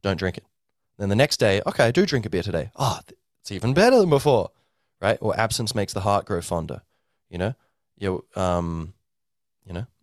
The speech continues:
like, "Oh, I haven't seen you in two weeks. Wow, it's so great to see you," you know? And naturally, that's part of the flow of life, you know? So it makes thing-, us appreciate things more. You're hungry, food tastes better. Um,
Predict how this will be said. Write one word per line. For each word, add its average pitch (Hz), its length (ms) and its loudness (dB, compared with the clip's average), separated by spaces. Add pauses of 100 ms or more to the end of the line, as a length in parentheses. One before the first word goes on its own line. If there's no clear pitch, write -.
(180)
like, 82 280 -8
"Oh, 143 200 4
I 107 120 4
haven't 123 200 -4
seen 156 260 -2
you 143 120 0
in 117 180 0
two 131 180 -4
weeks. - 360 -2 (420)
Wow, 139 360 0
it's - 100 -4
so 143 120 0
great 135 180 -2
to - 60 -10
see 160 200 -2
you," 98 140 -4
you 104 100 -6
know? 120 60 -4
And 110 140 -4
naturally, 107 540 -2
that's 98 160 -2
part 98 260 0
of 87 80 -4
the 85 100 -10
flow 92 220 -4
of 80 120 -6
life, 98 340 -2
you 87 40 -10
know? 101 120 -8 (320)
So - 100 -16
it - 40 -16
makes 98 200 -2
thing-, 82 200 -8
us 92 160 -6
appreciate 139 400 -4
things 90 180 -8
more. 85 220 -4 (400)
You're 110 140 -4
hungry, 147 580 2 (320)
food 170 280 0
tastes 110 220 0
better. 92 300 -2 (580)
Um, 92 440 0